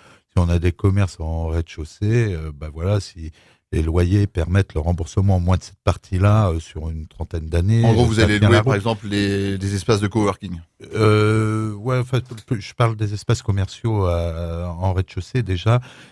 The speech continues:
Speaker 1: Ça, ça va permettre de financer, euh, le rez-de-chaussée, on va, on va dire, euh, sur trente ans. Donc, en fait, euh, euh, mis à part un,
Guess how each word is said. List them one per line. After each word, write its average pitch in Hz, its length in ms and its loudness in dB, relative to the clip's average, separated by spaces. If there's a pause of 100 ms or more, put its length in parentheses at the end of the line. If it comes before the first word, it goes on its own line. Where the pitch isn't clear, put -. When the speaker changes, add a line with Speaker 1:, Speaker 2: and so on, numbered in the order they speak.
(120)
Speaker 1:
Ça, 87 280 0
ça - 160 0
va 85 40 4
permettre 95 360 0
de 90 120 -2
financer, 90 480 0
euh, 92 500 -2
le 92 80 0
rez-de-chaussée, 90 520 0
on 78 120 -8
va, 82 120 -4 (320)
on 82 100 -8
va 82 200 -4
dire, 104 280 0 (420)
euh, 82 240 0
sur - 240 -6
trente - 280 -2
ans. 98 140 2
Donc, 82 260 -8
en 85 120 -4
fait, - 360 0
euh, 85 240 0 (420)
euh, 82 380 -2
mis 85 260 -2
à 92 80 4
part 104 260 0
un, 80 560 -6